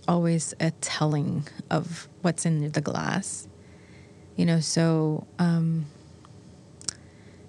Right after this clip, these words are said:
if I'd used orange, I would use a dehydrated orange wheel. So if I'd used lemon, I'd use a dehydrated lemon wheel. So you're kind of visually telling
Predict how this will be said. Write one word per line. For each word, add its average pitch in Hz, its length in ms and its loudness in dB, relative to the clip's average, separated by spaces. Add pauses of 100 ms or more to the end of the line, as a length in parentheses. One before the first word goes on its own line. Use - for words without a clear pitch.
if 185 140 4
I'd 170 220 2
used 175 420 0
orange, 160 440 2
I 156 60 0
would 156 180 -2
use 160 240 0
a 160 100 2
dehydrated 156 720 -2
orange - 300 -4
wheel. - 320 -10 (260)
So - 200 -6
if 165 60 -2
I'd 160 220 0
used 165 460 -2 (140)
lemon, 170 500 0
I'd 160 160 -2
use 160 200 -6
a 165 80 -8
dehydrated 165 640 -8
lemon 170 260 -6
wheel. - 260 -8 (800)
So - 120 2
you're 170 180 4 (320)
kind 170 360 2
of 165 100 2
visually 170 480 2
telling 147 640 0